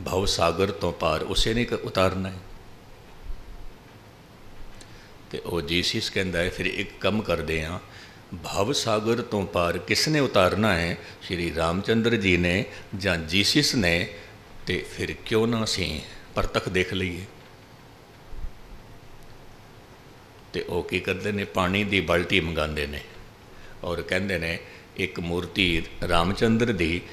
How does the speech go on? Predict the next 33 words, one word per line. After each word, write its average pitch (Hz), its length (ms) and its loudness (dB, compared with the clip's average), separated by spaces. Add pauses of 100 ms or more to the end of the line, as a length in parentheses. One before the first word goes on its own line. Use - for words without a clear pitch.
(140)
ਇੱਕ 95 220 -2
ਮੂਰਤੀ 87 460 2
ਜੀਸਸ 95 500 4
ਦੀ, 95 320 6 (320)
ਜਿਹੜੀ 107 380 4
ਮੂਰਤੀ 95 420 0
ਡੁੱਬ 95 360 4
ਗਈ, 92 320 8 (260)
ਉਹ 85 80 -4
ਸਾਨੂੰ 90 320 -2
ਭਵ 87 180 4
ਸਾਗਰ 90 360 2
ਤੋਂ 90 180 -2
ਪਾਰ 87 220 2
ਕੀ 98 160 -2
ਉਤਾਰੇਗੀ, 76 520 -2 (280)
ਜਿਹੜੀ 90 140 -2
ਆਪ 90 300 4
ਹੀ 110 160 2
ਡੁੱਬ 85 280 2
ਗਈ 73 160 0
ਹੋਵੇ?" 71 260 -4 (1900)
ਤਾਂ - 100 -10 (120)
ਆਦਿਵਾਸੀ 113 560 0
ਸਨ, 90 320 -2
ਉਹ 85 80 -4
ਕਹਿਣ 95 180 -2
ਲੱਗੇ, 82 220 -2
"ਠੀਕ 87 380 -2
ਹੈ, 82 120 -8
ਮੰਨ 95 200 0
ਲੈਂਦੇ 78 340 -2
ਹਾਂ।" - 120 -14